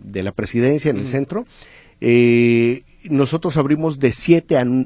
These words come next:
Speaker 1: a cuatro ese espacio, el que tiene doce cajas. Y es muy importante que si la gente va,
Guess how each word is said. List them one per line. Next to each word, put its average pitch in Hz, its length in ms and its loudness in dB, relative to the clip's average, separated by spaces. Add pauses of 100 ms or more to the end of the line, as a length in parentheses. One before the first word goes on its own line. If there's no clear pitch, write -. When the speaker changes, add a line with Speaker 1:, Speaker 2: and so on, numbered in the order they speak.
Speaker 1:
a 107 460 2
cuatro 170 600 -2
ese 123 300 2
espacio, 127 540 -4
el 120 240 -8
que - 140 -12
tiene 113 240 -4
doce 110 240 -4
cajas. 170 400 -8 (1080)
Y 190 180 6
es 208 120 4
muy 226 160 0
importante 190 640 -2
que 123 140 -4
si - 120 -6
la 110 100 0
gente 160 320 0
va, 151 220 0